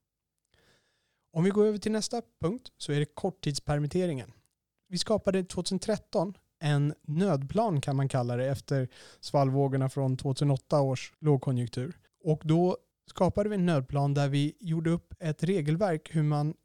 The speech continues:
tillfälligt kan, hur anställda tillfälligt kan gå ner i arbetstid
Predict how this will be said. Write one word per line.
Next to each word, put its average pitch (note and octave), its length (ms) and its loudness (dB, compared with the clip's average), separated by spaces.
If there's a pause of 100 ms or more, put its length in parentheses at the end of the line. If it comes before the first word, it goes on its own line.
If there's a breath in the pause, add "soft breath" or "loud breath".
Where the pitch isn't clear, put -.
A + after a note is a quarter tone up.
(200)
tillfälligt F3+ 540 -2
kan, D#3 540 -4 (300)
hur E3 420 -2
anställda F#3 500 -2
tillfälligt F3+ 560 -2
kan F3 220 -2
gå E3 80 0
ner C#3 260 0
i D3+ 120 -4
arbetstid F3 640 -4